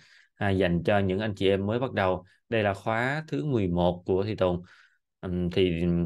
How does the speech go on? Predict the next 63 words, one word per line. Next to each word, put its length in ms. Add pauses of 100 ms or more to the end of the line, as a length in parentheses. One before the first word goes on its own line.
(220)
khóa 160
học 240
này 180
nó 140
sẽ 200
phù 160
hợp 280
với 160
lại 240
anh 180
chị 180
em, 320
à, 140
lứa 240
tuổi 260
từ 160
bốn 240
mươi 260
trở 100
lên. 280 (460)
À, 220
lý 140
do 240
tại 120
sao 140
nó 60
phù 160
hợp 160
như 100
vậy 220
là 260 (280)
do 220
là 120
các 200
bài 220
giảng, 300
các 140
bài 120
thực 160
hành 220
á, 120 (380)
là 200
Thị 120
Tùng 380 (180)
chọn 280
những 160
cái 80
bài 240
mà, 300 (580)
à, 220
thường 320
là 80
những 280
anh 140
em 240
mà 140
khoảng 300
bốn 180
mươi 120
trở 120
lên 300
hay 220
nghe 340